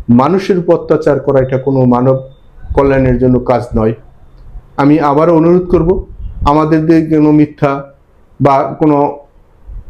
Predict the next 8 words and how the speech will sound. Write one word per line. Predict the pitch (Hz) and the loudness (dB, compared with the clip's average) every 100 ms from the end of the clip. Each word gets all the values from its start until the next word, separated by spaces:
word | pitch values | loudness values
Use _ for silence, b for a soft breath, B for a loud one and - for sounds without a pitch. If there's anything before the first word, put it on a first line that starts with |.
| - | -16
সাংবাদিক | - 165 165 165 160 156 160 - | -6 -2 2 2 2 2 0 -2
বা | 147 | -4
কোনো | 143 165 | 0 0
মিডিয়ার | 156 156 160 180 | 2 2 2 2
মাধ্যমে | 170 147 147 135 123 123 - | 2 0 0 0 -2 -4 -4
আমাদের | 139 147 143 | -2 0 0
বিরুদ্ধে | 139 147 143 135 139 139 - _ _ _ - | 0 0 0 2 0 0 -6 _ _ _ 0
মিথ্যা | 151 151 - 143 143 143 | 0 0 -2 0 0 -4